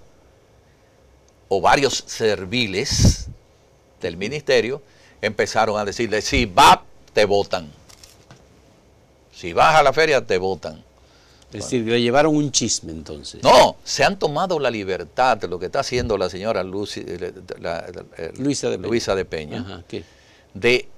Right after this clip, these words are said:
Speaker 1: interpretar lo que otros van a hacer, como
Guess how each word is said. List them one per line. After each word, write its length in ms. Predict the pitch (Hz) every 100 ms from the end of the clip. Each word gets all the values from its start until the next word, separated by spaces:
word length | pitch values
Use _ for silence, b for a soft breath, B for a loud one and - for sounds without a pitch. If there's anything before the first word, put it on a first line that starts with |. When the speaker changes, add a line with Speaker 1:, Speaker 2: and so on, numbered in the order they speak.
| -
Speaker 1:
interpretar 1500 | 123 123 104 127 117 104 - - 110 104 - _ - - - - - - -
lo 220 | 95 101
que 200 | 120 - _
otros 680 | 214 - 104 95 - - - 104
van 260 | 92 92
a 40 | 78
hacer, 320 | - 71 -
como 320 | - 85 85